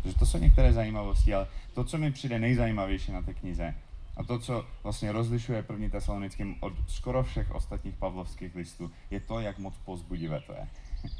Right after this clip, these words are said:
A já si myslím, že všechny pavlovské listy tak jsou svým způsobem povzbudivé, ale apoštol Pavel tak často, když píše například Korinským, znovu, jestli jste to četli, tak myslím, že budete vědět, o čem mluvím, že v knize Korinským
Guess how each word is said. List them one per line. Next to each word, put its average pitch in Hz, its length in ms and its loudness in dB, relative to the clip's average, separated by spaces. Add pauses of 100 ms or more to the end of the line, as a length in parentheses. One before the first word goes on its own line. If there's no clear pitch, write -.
(520)
A - 60 2
já 117 100 2
si 151 100 -2
myslím, 143 200 2
že 135 100 2
všechny 127 460 0
pavlovské 113 440 -2
listy 107 280 -4
tak 104 200 -6
jsou 113 140 -2
svým 110 220 -6
způsobem 101 420 -8
povzbudivé, 95 560 -2 (240)
ale 107 240 2
apoštol 123 400 -2
Pavel 107 320 0
tak 107 160 -8
často, - 300 -2
když 95 240 -6 (300)
píše 113 260 -2
například 95 440 -4 (100)
Korinským, 104 800 -4
znovu, 98 300 0
jestli 92 260 2
jste 120 180 -4
to 117 120 -4
četli, 110 340 -4
tak 98 140 -4
myslím, 104 240 -4
že 104 80 -6
budete 101 300 -6
vědět, 98 240 -4
o 95 80 -8
čem 95 200 -8
mluvím, 90 240 -4 (480)
že 101 220 -2 (300)
v - 100 -20
knize 131 340 2
Korinským 113 600 -4